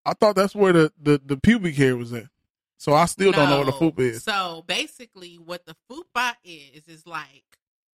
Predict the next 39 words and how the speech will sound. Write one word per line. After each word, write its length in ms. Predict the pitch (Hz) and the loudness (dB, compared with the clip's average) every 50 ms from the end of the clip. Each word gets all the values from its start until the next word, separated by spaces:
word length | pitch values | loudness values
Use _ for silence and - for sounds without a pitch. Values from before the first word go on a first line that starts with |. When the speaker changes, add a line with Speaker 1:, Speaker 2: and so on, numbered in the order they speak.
| _ _ _ _ _ _ _ _ _ _ _ _ _ _ | _ _ _ _ _ _ _ _ _ _ _ _ _ _
Speaker 2:
you 160 | _ 294 494 415 | _ -14 -14 -14
know, 300 | 226 156 156 175 208 _ _ _ | -14 -18 -18 -20 -20 _ _ _
you 120 | 214 240 | _ -14
got 200 | 247 240 226 - - | -12 -12 -12 -10 -12
a 80 | 180 | -14
little 600 | 175 175 180 190 208 214 196 185 175 165 165 170 _ _ _ _ _ _ _ _ _ | -14 -12 -12 -14 -12 -10 -10 -10 -10 -12 -14 -16 _ _ _ _ _ _ _ _ _
pouch. 260 | - - 208 151 - _ _ _ - | -12 -10 -10 -10 -12 _ _ _ -4
Speaker 1:
A 40 | |
pouch, 420 | 131 - 170 160 139 - - - - _ | 0 2 2 2 2 -2 -6 -20 -20 _
yeah. 100 | - 123 | -10 -8
Speaker 2:
Like 160 | 127 123 107 - | -8 -8 -8 -10
a 20 | |
kangaroo 600 | _ _ _ 185 180 170 156 156 147 147 151 147 147 _ - | _ _ _ -20 -20 -20 -20 -20 -20 -20 -20 -20 -20 _ -18
Speaker 1:
A 40 | 147 | -16
Speaker 2:
pouch, 160 | 143 143 - | -12 -4 -2
Speaker 1:
kangaroo 400 | 135 127 123 120 117 120 117 110 | -2 -2 -2 -4 -4 -4 -6 -6
Speaker 2:
if 60 | 107 | -6
you 60 | - | -6
Speaker 1:
pouch. 100 | - 98 98 - 143 147 | -8 -8 -8 -12 -16 -16
Speaker 2:
will. 140 | 156 - _ _ _ | -18 -20 _ _ _
Speaker 1:
Kangaroo. 460 | - 127 117 117 107 107 104 101 98 - | -6 -6 -6 -6 -8 -10 -10 -10 -14 -12
Speaker 2:
Um, 520 | - 185 175 165 160 160 156 151 151 160 151 _ _ _ _ | -12 -12 -10 -12 -14 -18 -20 -20 -20 -20 _ _ _ _ _
and, 340 | 233 226 214 208 208 214 233 | -16 -14 -12 -12 -14 -12 -12
you 140 | 294 453 | -14 -12
know, 360 | 403 190 160 156 156 185 214 _ _ _ _ _ _ _ _ _ | -10 -10 -10 -10 -12 -16 -20 _ _ _ _ _ _ _ _ _
it 140 | 294 339 | -10 -8
may 240 | 320 294 262 240 240 | -8 -8 -8 -10 -12
have 240 | 233 240 240 233 220 | -12 -10 -12 -10 -10
a 60 | 202 | -12
little 380 | 196 214 214 214 208 202 190 190 | -14 -12 -12 -10 -10 -10 -10 -12
hang 380 | 185 214 208 196 190 190 196 - _ - | -12 -12 -12 -12 -12 -12 -16 -18 _ -12
time, 480 | 208 190 180 175 175 180 196 202 202 _ - | -10 -10 -10 -10 -12 -16 -20 -20 _ _ -14
Speaker 1:
Yeah. 200 | - - 110 98 | -12 -10 -10 -10
Speaker 2:
just 340 | 92 - 349 339 - - _ 190 | -8 -10 -10 -10 -12 -16 _ -18
a, 80 | 165 151 _ _ _ _ | -18 _ _ _ _ _
just 320 | - - 370 - - - | -12 -12 -10 -12 -12 -14
a 20 | 233 | -14
little 340 | 226 233 269 311 302 269 226 | -12 -10 -8 -6 -6 -6 -6
above 440 | 185 160 _ 165 165 175 170 160 151 | -8 -12 _ _ -8 -6 -6 -6 -8